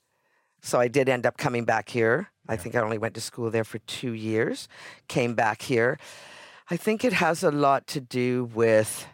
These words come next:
Speaker 1: kindness.
Speaker 2: Hmm.
Speaker 1: It's, it's how you approach people. It's how you talk. And I, I think that that's, that's a huge part about it. You know,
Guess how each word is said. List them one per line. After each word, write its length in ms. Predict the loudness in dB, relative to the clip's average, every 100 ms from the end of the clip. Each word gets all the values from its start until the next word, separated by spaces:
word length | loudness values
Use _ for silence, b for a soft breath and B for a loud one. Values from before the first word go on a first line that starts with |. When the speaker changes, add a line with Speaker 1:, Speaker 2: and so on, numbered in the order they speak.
| _ _ _ _ _
Speaker 1:
kindness. 640 | -4 -4 -4 -12 -12 -14 -16 _ _ _ _
Speaker 2:
Hmm. 140 | -10 -10 -12 _ _ _ _
Speaker 1:
It's, 220 | -8 -8 -10 -8
it's 180 | -8 -8
how 320 | -4 0 0
you 200 | 0 -2
approach 440 | 0 0 0 -2
people. 320 | -6 -4 -4
It's 140 | -4 -4
how 100 | -4
you 180 | -4 -10
talk. 540 | 0 2 2 -2 -16 b b b b b b b _ _ _ _ _ _ _ _ _ _ -10
And 140 | -6
I, 180 | -6 -6
I 40 |
think 260 | -8 -8 -4
that 220 | -4 -2
that's, 340 | -4 -4 -6 -12
that's 260 | -12 -10
a 60 | -12
huge 340 | -10 -14 -14
part 220 | -2 -2
about 300 | 0 0 0
it. 120 | 0 -4 B B B B _ _ _
You 80 | -4
know, 140 | -2